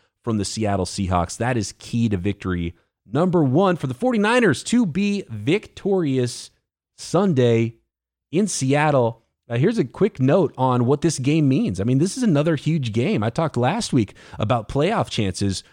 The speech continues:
with the Patriots and the forty-niners if they won or lost those games. It was a huge swing. Here's another huge one. The forty-niners, if they beat the Seahawks,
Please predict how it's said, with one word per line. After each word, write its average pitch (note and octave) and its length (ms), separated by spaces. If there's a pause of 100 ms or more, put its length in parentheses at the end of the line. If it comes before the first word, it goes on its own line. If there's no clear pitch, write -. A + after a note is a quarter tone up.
(200)
with A2+ 360
the G#2+ 80
Patriots B2+ 500
and A#2 80
the A2+ 60
forty-niners B2 580
if F#2+ 100
they G#2+ 120
won A2 240
or A2+ 60
lost G#2+ 360
those G#2+ 180
games. A2+ 320
It F#2 60
was F#2 80
a F#2+ 60
huge B2+ 260
swing. C#3 400 (300)
Here's A3 160
another A#3+ 280
huge B2+ 240
one. F2 200 (1080)
The G2+ 80
forty-niners, A3 720
if C#3+ 160
they A#2 140
beat C3 280
the D3 60
Seahawks, B2+ 840